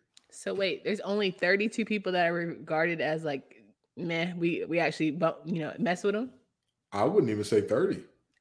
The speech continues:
Speaker 1: Oh,
Speaker 2: I wouldn't even
Speaker 1: okay.
Speaker 2: say thirty. I mean, don't get me wrong. There are thirty N B A teams.
Speaker 1: Thirty,
Speaker 2: Everyone
Speaker 1: excuse
Speaker 2: gets a
Speaker 1: me, yeah.
Speaker 2: first round draft pick, but I don't think that all thirty of those picks are regarded as, like,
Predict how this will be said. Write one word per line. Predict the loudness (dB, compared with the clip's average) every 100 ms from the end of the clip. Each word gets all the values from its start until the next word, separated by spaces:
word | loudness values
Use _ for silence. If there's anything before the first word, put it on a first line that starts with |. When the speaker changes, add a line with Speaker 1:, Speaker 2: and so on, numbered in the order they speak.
| -18
Speaker 1:
Oh, | -18 -6
Speaker 2:
I | -2
wouldn't | 0 0
even | -2 0
Speaker 1:
okay. | 2
Speaker 2:
say | 2
thirty. | 0 -2 -2 2
I |
mean, | 4 10
don't | 12 12
get | 12
me | 12
wrong. | 12 10 6
There | 4
are | 6
thirty | 8 8 6
N | 6
B | 6
A | 6
teams. | 4 2 2 0 -4
Speaker 1:
Thirty, | 4 6 6
Speaker 2:
Everyone | 6 4
Speaker 1:
excuse | 4
Speaker 2:
gets | 0
a |
Speaker 1:
me, | 2
yeah. | 4
Speaker 2:
first | 6
round | 6 4 6
draft | 6 4 2
pick, | 2 2 0
but | -2 0
I | 4 6
don't | 6 2 0 -4
think | -4 -6 -12 -20 _ _ 0
that | 0 2
all | 4 4 4 4
thirty | 4 6
of | 4
those | 4 2 2
picks | 4 2 2 -2
are | 0
regarded | 2 2 4 6 6 4
as, | 2 0
like, | -2 -4